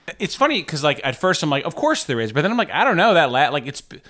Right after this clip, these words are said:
I keep forgetting how many years it's been since the year two thousand when I think that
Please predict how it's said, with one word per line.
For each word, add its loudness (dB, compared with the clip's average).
I -2
keep -6
forgetting 2
how 0
many 2
years 0
it's -6
been 2
since -4
the -8
year -2
two -8
thousand -4
when -6
I -4
think -8
that -8